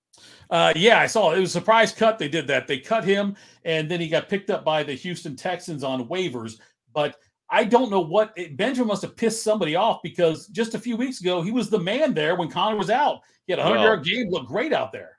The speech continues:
Speaker 2: you and I were noticing. He was running hard. He was running
Speaker 1: Yeah.
Speaker 2: angry. He was,
Speaker 1: Yep.
Speaker 2: he was one of the better dispositioned people on that team three weeks ago.
Speaker 1: Yeah.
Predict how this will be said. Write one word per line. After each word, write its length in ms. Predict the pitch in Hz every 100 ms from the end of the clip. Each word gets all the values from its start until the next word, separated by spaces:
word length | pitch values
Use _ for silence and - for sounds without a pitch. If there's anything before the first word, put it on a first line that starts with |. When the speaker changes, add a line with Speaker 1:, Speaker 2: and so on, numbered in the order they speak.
| _
Speaker 2:
you 240 | - 117 156
and 80 | 139
I 100 | 147
were 100 | 120
noticing. 460 | 120 143 107 87 76
He 100 | 165
was 220 | 131 98
running 320 | 139 160 110
hard. 400 | 113 120 64 -
He 80 | 113
was 180 | 113 107
running 300 | 139 131 101
Speaker 1:
Yeah. 80 |
Speaker 2:
angry. 560 | 107 120 135 87 78 62
He 160 | 87 120
was, 240 | 113 110
Speaker 1:
Yep. 100 | 107 -
Speaker 2:
he 140 | 127
was 200 | 120 107
one 220 | 104 120
of 80 | 123
the 80 | 101
better 640 | 78 120 135 147 131 113 _ _ _ _ _ -
dispositioned 880 | 127 127 127 107 101 127 - 131 113
people 280 | 135 123 123
on 160 | 120
that 240 | 117 117 -
team 440 | 151 175 117 82
three 240 | - 101 90
weeks 260 | 82 -
ago. 100 | 85
Speaker 1:
Yeah. 100 | 131